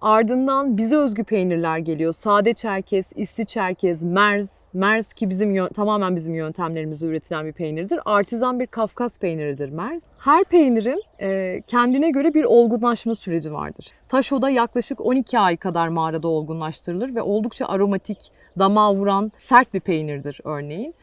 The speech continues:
Bütün bu olgunlaşma sürecinden sonra peynirler dilimlenir,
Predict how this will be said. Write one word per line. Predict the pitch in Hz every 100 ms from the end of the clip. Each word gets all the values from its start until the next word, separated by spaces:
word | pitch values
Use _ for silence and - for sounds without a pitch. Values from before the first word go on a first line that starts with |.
| 180
Bütün | 170 220 - 381
bu | 359 233
olgunlaşma | 240 247 247 247 - 359
sürecinden | - 294 214 196 175 160
sonra | 175 - 165 226 381 -
peynirler | 269 269 262 254 247 220
dilimlenir, | 180 196 233 262 285 - -